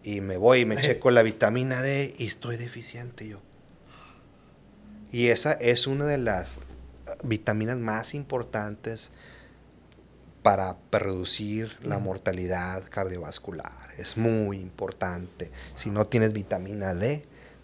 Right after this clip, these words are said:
Speaker 1: todo ese calcio se te va a ir a
Speaker 2: Ujú.
Speaker 1: depositar a las arterias.
Speaker 2: Oye, Doc, y antes de, de cualquier cosa,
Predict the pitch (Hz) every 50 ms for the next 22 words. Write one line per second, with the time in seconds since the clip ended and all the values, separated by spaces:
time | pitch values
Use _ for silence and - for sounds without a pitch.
0 | - - - 101 101 - 120 123 123 120 117 117 110 - - 113 - - 104 98
1 | 98 95 - - 104 - - - - 95 90 92 95 101 101 147 135 123 123 120
2 | - 98 - - - 87 92 92 95 - - - - - - 123 98 85 - -
3 | - - - - - 160 160 156 - - - - - 151 151 151 151 147 151 143
4 | - - - - - 170 156 156 151 151 147 147 147 143 143 143 143 143 143 143
5 | - - - - 147 151 147 151 190 165 165 156 143 135 135 139 - - 143 123
6 | - - 135 127 - 156 147 - - 151 - 147 135 - -